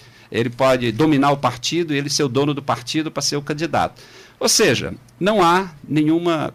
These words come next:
coerência em boa parte das pessoas que estão na política. O partido acaba sendo só um instrumento pra eleição e não algo concreto no sentido de discutir propostas, projetos, uma linha, né, de defesa de, de políticas que possam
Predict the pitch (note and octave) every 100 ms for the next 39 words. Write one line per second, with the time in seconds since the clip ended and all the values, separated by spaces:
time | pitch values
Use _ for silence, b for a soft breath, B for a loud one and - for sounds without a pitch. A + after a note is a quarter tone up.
0 | - F3+ C#3+ C3+ D#3+ - - G2 G#2 C#3
1 | C#3+ - B2 C3+ - G#2 A#2 - A#2+ -
2 | G2 D2 - B B B - - B2+ B2+
3 | B2+ D#3 C#3 F#2+ - - - - A2+ -
4 | C3+ C#3+ D3 C3 A#2+ - B2+ A#2+ D3 D#3
5 | - D#3+ C3+ D3 G3+ - C3 C3 C3 C3+
6 | - - - B2 D3 C3 C#3+ E3+ B B
7 | B _ B2 C#3+ D#3 C#3 B2 A#2+ G#2+ A#2+
8 | C#3 - A2+ - G#2 - A2+ G#2 - G#2+
9 | A2 G2 - G#2+ B2 B2+ - G#2 - F#2+
10 | F#2+ E2 A2+ B2+ A#2+ - G#2 - b b
11 | - A#2 G#2 A2 D3 D#3 A2+ G#2 A#2+ G#2+
12 | A#2 - - C3 D3 C3+ G#2 G2+ G#2 F2+
13 | E2 G#2 - A2 B2+ C3+ - - A#2+ -
14 | D#3 - C4+